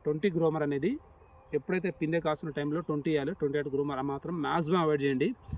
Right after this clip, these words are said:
ఇంకేందంటే మనకు వచ్చిన మెయిన్ ప్రాబ్లం వాతావరణ మార్పులు అన్నమాట. So, వాతావరణ మార్పులు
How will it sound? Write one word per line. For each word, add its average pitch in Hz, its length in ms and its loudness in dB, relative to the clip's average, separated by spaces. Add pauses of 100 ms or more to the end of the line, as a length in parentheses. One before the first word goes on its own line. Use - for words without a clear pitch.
(320)
ఇంకేందంటే 202 580 6 (240)
మనకు 165 360 -2 (340)
వచ్చిన 156 300 -2
మెయిన్ 160 340 2
ప్రాబ్లం 160 480 2 (500)
వాతావరణ 165 400 2
మార్పులు 151 320 0
అన్నమాట. 131 260 -4
So, 131 320 -8
వాతావరణ 165 380 0
మార్పులు 156 320 -2